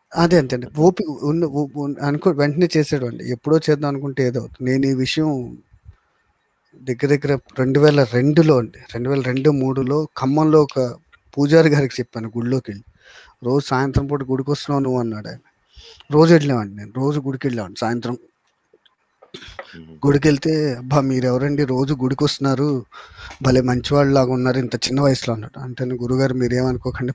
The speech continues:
Speaker 1: పాపం చేయడం పుణ్యం చేసిన ఓపుకున్నప్పుడే చేయాలండి. ఇదిగో గుడి, నేను ఈ గుడికి, గుడికి నుంచి next వెళ్ళేది అదిగో గుడి ఎదురుకుండా శ్రీకృష్ణ బార్కే వెళ్ళబోతున్నానండి," అని చెప్పాను.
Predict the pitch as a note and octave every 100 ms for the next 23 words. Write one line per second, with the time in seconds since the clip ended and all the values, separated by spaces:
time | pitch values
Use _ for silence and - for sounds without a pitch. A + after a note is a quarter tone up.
0 | - A2+ C3+ C3 C3 C3 B2+ C3+ C#3 C3+
1 | B2+ - C3+ C3+ C3 C#3 B2+ B2+ B2 C3
2 | B2 B2 - - - - - - C3+ D#3
3 | D3 C#3 D#3 G#3+ - _ _ _ _ _
4 | _ - - C#3+ D3+ D3 C#3 D3+ D#3+ E3+
5 | D3+ - C#3 D3 D#3+ F3 E3+ - E3 C#3+
6 | - F3 E3+ D#3 D#3+ F3 C#3 C3+ C3+ C3
7 | C#3 D#3 D3+ D3 D3 C3+ - C#3+ D3+ -
8 | D3+ C3 C3 C3 D#3 C3 B2 B2+ C3 B2+
9 | A#2 A2 G#2+ G#2 -